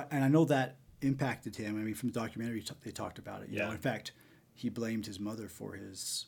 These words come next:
Speaker 1: father's suicide.
Speaker 2: Yes.
Speaker 1: And I, I don't know, you know, I'm not one, I can't judge whether that's true or not, but in Hemingway's eyes, he was upset at her because of that. Um, so I, I wonder how much of that went in, like, um,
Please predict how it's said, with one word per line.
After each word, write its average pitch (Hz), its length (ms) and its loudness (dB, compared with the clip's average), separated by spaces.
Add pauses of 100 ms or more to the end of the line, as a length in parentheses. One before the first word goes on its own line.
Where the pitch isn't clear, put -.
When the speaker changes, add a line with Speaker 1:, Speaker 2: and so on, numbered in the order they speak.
Speaker 1:
father's - 840 -6
suicide. 120 560 -2 (240)
Speaker 2:
Yes. 95 340 -12 (380)
Speaker 1:
And 107 480 -2 (100)
I, 104 260 -6
I 107 100 -2
don't 95 100 -8
know, 98 260 -10 (460)
you 107 80 -8
know, 92 60 -6
I'm 92 160 -8 (100)
not 98 220 -6
one, 98 260 -6
I 104 80 -8
can't - 240 -12
judge - 540 -6 (120)
whether 98 200 -6
that's 90 180 -6
true 196 240 4
or 127 60 6
not, 98 200 -4
but 107 180 -8 (180)
in 107 80 -2
Hemingway's 110 400 6
eyes, 90 400 -6 (400)
he 107 140 -8
was 95 120 -10
upset 85 420 -2 (100)
at 98 100 -8
her 92 240 -6
because 87 340 -12
of 85 120 -12
that. 90 260 -10 (600)
Um, 95 460 -6 (120)
so 131 160 2
I, - 200 -6
I 131 40 -4
wonder 135 200 2
how 131 80 4
much - 180 2
of 101 120 -6
that 110 320 -6
went 98 160 -6
in, 95 140 -8
like, - 340 -12 (840)
um, 90 420 -10